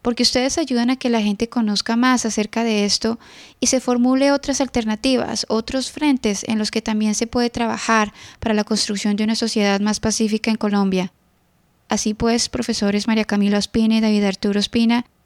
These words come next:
de nuevo gracias por estar hoy con nosotros y por compartir sus conocimientos y puntos de vista acerca de este tema.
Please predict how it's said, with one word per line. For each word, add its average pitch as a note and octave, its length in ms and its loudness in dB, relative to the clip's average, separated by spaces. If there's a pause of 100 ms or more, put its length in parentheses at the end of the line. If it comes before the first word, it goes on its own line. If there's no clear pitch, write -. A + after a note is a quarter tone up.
(140)
de A#3+ 100 2
nuevo A3+ 220 2
gracias B3+ 440 2
por B3+ 140 0
estar A3 260 2
hoy G#3 80 0
con A3 180 0
nosotros A3+ 640 0
y A3 100 0
por A3 180 -2
compartir G#3 460 -2
sus A3+ 180 -2
conocimientos G#3+ 840 2
y A3+ 100 -2
puntos A3 360 0
de A3+ 120 2
vista A3 360 2
acerca G#3+ 400 0
de G#3+ 80 2
este G3+ 200 -2
tema. F#3 360 -2